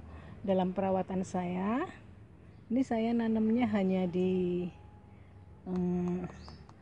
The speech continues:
sphagnum moss hitam dan saya campur dengan sedikit, em, sekam bakar ini. Dan sekarang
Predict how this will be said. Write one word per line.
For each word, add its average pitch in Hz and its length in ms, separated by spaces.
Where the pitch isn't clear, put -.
sphagnum 208 360
moss - 120
hitam 220 440
dan 190 240
saya 202 320
campur 202 400
dengan 190 320
sedikit, 190 480
em, 196 200
sekam 240 320
bakar 226 400
ini. 196 320
Dan 208 120
sekarang 226 480